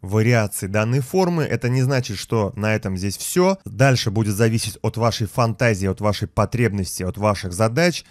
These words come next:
Вы сможете создать более интересные формы для своего сайта, для себя. Вы должны понимать, что компонент такого уровня не может быть бесплатный.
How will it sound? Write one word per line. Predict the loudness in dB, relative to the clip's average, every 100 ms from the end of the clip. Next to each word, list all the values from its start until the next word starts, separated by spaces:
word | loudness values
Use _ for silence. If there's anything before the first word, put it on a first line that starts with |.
| -20 0
Вы | 4
сможете | 4 4 2 0
создать | 0 0 2 2 2 -2 _ -16
более | -4 4 6 8
интересные | 4 2 0 2 0 -2
формы | -2 2 2 2 0
для | 0 0
своего | 0 0 0
сайта, | 0 0 0
для | -4
себя. | -4 -4 -6 -8 _ _
Вы | -4
должны | 0 2 2
понимать, | 2 2 2 2 0 _
что | -2 0
компонент | 2 2 2 2 2
такого | 2 2 4 2 2
уровня | 2 2 4 2
не | 2 0
может | 2 2 2
быть | 2 0
бесплатный. | 0 -4 -2 0 0 -4